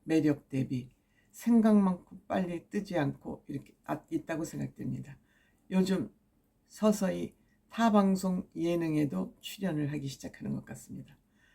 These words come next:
전문 가요 프로그램 오디션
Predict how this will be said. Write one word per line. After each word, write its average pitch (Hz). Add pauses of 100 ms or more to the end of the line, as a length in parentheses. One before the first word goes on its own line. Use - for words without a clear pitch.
(280)
전문 202 (160)
가요 175 (920)
프로그램 165
오디션 214